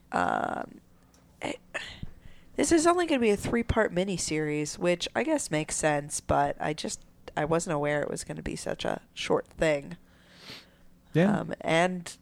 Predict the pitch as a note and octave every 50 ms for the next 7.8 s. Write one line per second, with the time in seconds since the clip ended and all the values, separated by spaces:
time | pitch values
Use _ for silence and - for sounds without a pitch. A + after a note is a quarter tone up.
0 | _ - E3+ F3 F3+ F#3+ E3+ E3+ E3+ E3+ E3+ E3+ E3+ E3 E3+ - - - - F3+
1 | F3 F3 G#3+ B3 A3+ F3 F3 F#3 F#3+ F#3+ F3+ E3+ E3+ G3 A3+ A#3 B3+ A3 E3 -
2 | - - - D2+ - E3+ E3 - - - D#3+ D#3 D#3 D3+ D#3 D#3 D3+ D#3 - -
3 | D#3+ D#3+ D#3+ E3 F3 F3+ G3 F#3+ F#3+ - - F3+ E3+ E3+ E3 D#3+ D3+ - D3+ F3+
4 | D#3+ C#3+ C#3 - - - - D#3+ - F3 F3+ F3+ F3 D#3+ D3 - - - - -
5 | - C#4 C#4 A3 B2+ F#2 D#2+ - - F2+ E2+ E2+ E2+ E2+ E2+ E2 D#2+ - - -
6 | - - - - - - - F#3+ G#3+ G#3+ G3+ E3+ A2+ - - - - A2+ A2 G#2+
7 | G2 - - E2 D2 - D2 C#2+ A#1+ B1+ - - D2 C2+ C2+ C2